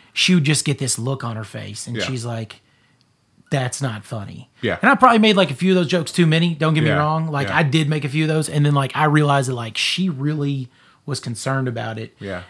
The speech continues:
Speaker 1: And once we had, like, a few good conversations, like, it was something that, like, um, I guess it's probably, like, you have to deal with, like, alcoholism the same way. Like, you
Speaker 2: Mm.
Speaker 1: can talk to somebody about it, but, like, they have to be the one that wants to get help.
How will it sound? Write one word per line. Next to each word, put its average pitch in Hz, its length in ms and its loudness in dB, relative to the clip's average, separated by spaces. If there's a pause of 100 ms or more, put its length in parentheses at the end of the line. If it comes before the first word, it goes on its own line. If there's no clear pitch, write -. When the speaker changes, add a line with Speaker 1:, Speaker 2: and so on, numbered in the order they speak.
(100)
Speaker 1:
And 127 540 -2
once 196 260 0
we 220 120 0
had, 180 220 -2
like, 147 220 -8
a 127 60 -10
few 165 240 -2
good 143 240 -4
conversations, 127 760 -4
like, 117 220 -10
it 139 60 -4
was 135 140 -2
something 156 240 2
that, 127 80 -2
like, 117 260 -6 (440)
um, 123 340 -2
I - 80 -2
guess 294 220 -2
it's 196 100 -6
probably, 170 220 2
like, 131 260 -2
you 135 180 -6
have 151 120 -4
to 135 60 -6
deal 135 120 0
with, 113 80 -6
like, 110 160 -12
alcoholism 139 580 -4
the 143 60 -4
same 151 240 -6
way. 151 160 -2
Like, 120 180 -4
you 117 80 -2
Speaker 2:
Mm. - 40 -2
Speaker 1:
can 143 80 2
talk 131 280 0
to 131 40 -6
somebody 110 340 -6
about 104 320 -10
it, 101 140 -14 (420)
but, 143 80 -2
like, 127 300 -4 (640)
they 185 160 4
have 165 180 2
to 156 60 0
be 143 140 2
the 131 100 -2
one 123 220 -4
that 113 80 -10
wants 113 200 -10
to 127 60 -12
get 113 120 -10
help. 110 180 -8